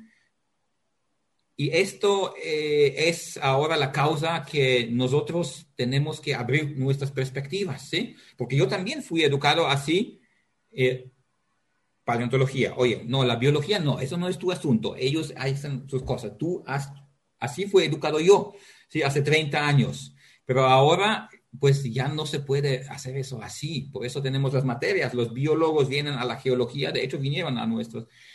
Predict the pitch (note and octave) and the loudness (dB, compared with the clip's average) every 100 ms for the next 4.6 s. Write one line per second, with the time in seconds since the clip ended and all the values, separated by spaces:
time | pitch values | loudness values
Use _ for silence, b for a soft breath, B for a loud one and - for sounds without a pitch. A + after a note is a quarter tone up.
0 | B B - - B2+ C#3 C#3 C3+ B2+ - | B B -8 -2 2 4 4 2 0 2
1 | C#3 - C#3+ D3 A#2+ B2+ C3+ C3+ C#3+ C#3+ | 0 0 -2 -2 0 2 4 4 2 0
2 | B2 A#2+ A#2+ A2+ B2+ A#2 G#2+ A2 G#2+ B2+ | -2 -2 0 -2 -2 -4 -4 -4 -2 -2
3 | C#3+ - B2+ B2+ A#2+ B2 A#2 A2+ G#2+ - | -4 -6 0 0 0 -2 -2 0 -2 -4
4 | - A#2 A#2+ B2+ C#3+ | -2 0 2 2 0